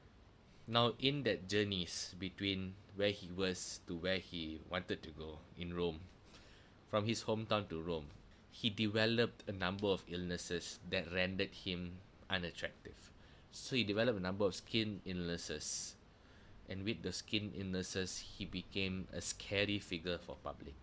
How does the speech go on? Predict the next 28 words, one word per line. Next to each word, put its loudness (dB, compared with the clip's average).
But -6
my 0
brothers 2
and -6
sisters -4
in -6
Christ, -6
the -2
interesting 0
thing -4
is, -4
even 2
though 6
he 0
appeared 2
unattractive, 0
people 2
still 2
came 0
running -2
to -10
him. -14
People -2
still -2
came -2
flocking -4
to -2
him. -6